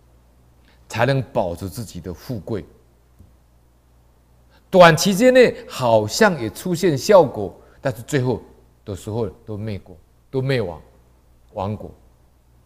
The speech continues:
这就要讲到因果，因果的问题了。杀人要不要偿命？欠债要不要还钱？从前他们有宗教，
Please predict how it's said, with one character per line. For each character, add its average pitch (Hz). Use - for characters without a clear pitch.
这 -
就 131
要 127
讲 95
到 107
因 117
果， 92
因 120
果 92
的 85
问 95
题 -
了。 92
杀 247
人 196
要 220
不 175
要 220
偿 143
命？ 185
欠 247
债 220
要 220
不 175
要 202
还 156
钱？ 117
从 147
前 107
他 -
们 113
有 90
宗 104
教， 95